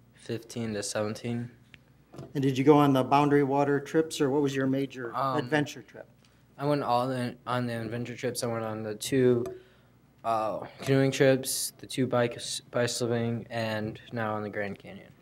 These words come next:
Speaker 2: Very good. We have two proclamations that we want to give you here today. One from myself, but the one that's more important is from the chief. Are you driving yet?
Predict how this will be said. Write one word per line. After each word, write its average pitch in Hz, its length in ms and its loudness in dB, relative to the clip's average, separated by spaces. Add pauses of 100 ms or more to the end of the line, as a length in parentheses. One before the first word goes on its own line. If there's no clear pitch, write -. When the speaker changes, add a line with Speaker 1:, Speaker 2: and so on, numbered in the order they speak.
(720)
Speaker 2:
Very 139 200 2
good. 139 320 4 (880)
We 147 120 0
have 147 280 6
two 226 180 2
proclamations 139 920 2
that 131 100 2
we 135 120 2
want 131 220 2
to 127 60 2
give 135 240 2
you 135 160 4
here 135 200 6
today. 139 600 2 (680)
One 160 180 4
from 160 200 4
myself, 143 540 8
but 139 120 -4
the 139 80 -4
one 156 160 4
that's 143 200 0
more 156 160 4
important 175 380 6
is 139 80 4
from 139 220 0
the 120 80 -2
chief. 165 420 4 (1300)
Are 147 60 2
you 151 80 4
driving 156 380 10
yet? 170 260 6